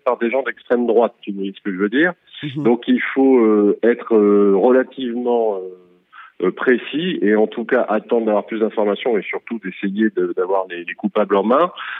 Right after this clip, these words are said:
Speaker 1: euh, pour pouvoir avoir une thèse sur le sujet. Alors que, euh, effectivement, ça, euh, joue un effet d'entraînement absolument, euh, abject et délétère, euh, sur, euh, ce qui reste comme ça de tronçons,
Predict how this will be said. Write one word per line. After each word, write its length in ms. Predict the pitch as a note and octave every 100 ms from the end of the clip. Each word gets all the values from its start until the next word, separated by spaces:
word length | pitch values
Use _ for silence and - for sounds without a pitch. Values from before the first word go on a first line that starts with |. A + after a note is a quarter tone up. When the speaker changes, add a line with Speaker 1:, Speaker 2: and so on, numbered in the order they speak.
| -
Speaker 1:
euh, 200 | G2+ G2+
pour 240 | G3+ - -
pouvoir 480 | - G#2 A#2+ C3+ A#2
avoir 400 | G2+ A2+ A#2+ G#2
une 120 | G2+
thèse 160 | A2
sur 100 | -
le 60 | G2+
sujet. 220 | - F3
Alors 220 | B2 G#2
que, 120 | - C#3
euh, 320 | C#3 A2 F#2+
effectivement, 600 | - A2 - G2+ A#2 B2+ -
ça, 280 | F#2+ F#2 E2+ _ _ _ -
euh, 200 | F#2 F#2+
joue 300 | A2 B2 G#2+
un 240 | F#2+ F#2+
effet 360 | G#2 G#2 - B2
d'entraînement 600 | G2+ G2 - G#2+ A#2 A#2+
absolument, 760 | G2 - G2+ G2 G#2+ A#2 G#2+ F2+
euh, 180 | E2+ E2+ _ _ -
abject 460 | G2+ F#2+ A2+ A#2 A2+
et 40 |
délétère, 720 | G2+ A2 G#2+ - A2+ A2 F#2+
euh, 180 | F2+ F2+ D#2+
sur, 260 | - A2 F#2+
euh, 240 | F2+ F2 D#2+
ce 180 | - -
qui 80 |
reste 200 | F#2 A2
comme 180 | - G2+ -
ça 120 | A#2+
de 120 | F#2+
tronçons, 680 | F2+ - B2 A#2+ - C3 B2